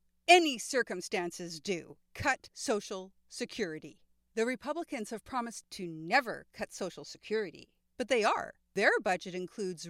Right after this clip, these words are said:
raising the eligibility from sixty-five to sixty-seven years.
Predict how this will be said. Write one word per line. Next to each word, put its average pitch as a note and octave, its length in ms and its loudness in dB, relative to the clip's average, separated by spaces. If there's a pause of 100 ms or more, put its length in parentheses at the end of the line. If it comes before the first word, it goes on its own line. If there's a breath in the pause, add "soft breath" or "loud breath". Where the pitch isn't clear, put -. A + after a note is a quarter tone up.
(120)
raising C#4 420 -4
the C#4+ 140 -4
eligibility A#3+ 680 -6
from D#3 240 -10
sixty-five D4+ 800 -6 (260)
to - 120 -14
sixty-seven D#4 840 -4
years. A3 580 -6